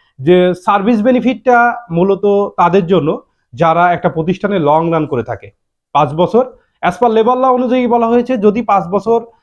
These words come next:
আপনার চাকরি বয়স হয় আর আপনি যদি স্বেচ্ছায় রেজিগনেশন লেটার জমা দেন,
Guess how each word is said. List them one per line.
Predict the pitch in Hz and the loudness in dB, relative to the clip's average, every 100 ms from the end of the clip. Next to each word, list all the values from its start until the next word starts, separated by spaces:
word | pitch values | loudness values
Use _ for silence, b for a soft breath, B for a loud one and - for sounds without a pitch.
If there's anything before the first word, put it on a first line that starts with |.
| _ - | _ -6
আপনার | 156 196 | -4 -2
চাকরি | 190 175 196 | -2 -2 -2
বয়স | 175 180 170 | 0 -2 0
হয় | 151 180 302 - _ - | 0 0 -2 -10 _ -2
আর | 156 | 0
আপনি | 156 175 | 0 0
যদি | 180 190 | -2 -2
স্বেচ্ছায় | 185 156 156 185 | -2 -4 -2 0
রেজিগনেশন | 151 147 151 151 180 165 196 | 0 -2 -4 -6 -4 -4 -4
লেটার | 196 190 190 147 | -4 0 0 0
জমা | 160 156 | 0 0
দেন, | 175 311 | 0 -2